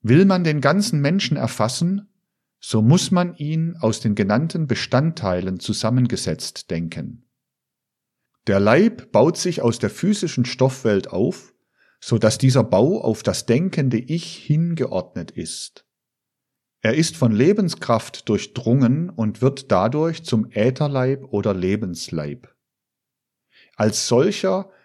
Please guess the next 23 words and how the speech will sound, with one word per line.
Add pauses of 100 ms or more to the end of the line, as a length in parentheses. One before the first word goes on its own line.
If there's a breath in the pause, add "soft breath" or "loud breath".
schließt
er
sich
in
den
Sinnesorganen (200 soft breath)
nach
außen
auf (600)
und
wird
zum
Seelenleib. (1300)
Diesen
durchdringt
die
Empfindungsseele (300 soft breath)
und
wird
eine
Einheit
mit
ihm.